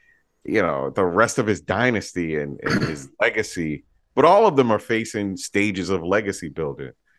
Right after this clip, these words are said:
It's really incredible. Um, and, and that's all I mean. Just, like, ease,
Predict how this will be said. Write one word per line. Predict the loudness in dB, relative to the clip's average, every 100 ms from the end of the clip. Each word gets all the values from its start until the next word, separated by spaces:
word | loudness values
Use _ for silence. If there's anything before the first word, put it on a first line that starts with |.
| _ -2
It's | -2 0
really | 0 2 2
incredible. | 0 0 0 0 -6 -14 -14 _
Um, | -4 -2 -2 -8 -12 -18 _ _ _ -2
and, | -2 2
and | 4
that's | 4 4 4
all | 6
I | 4
mean. | 2 -2
Just, | -4 -4
like, | 0 -2 -4 _ _ _ _
ease, | -8 -2 0 2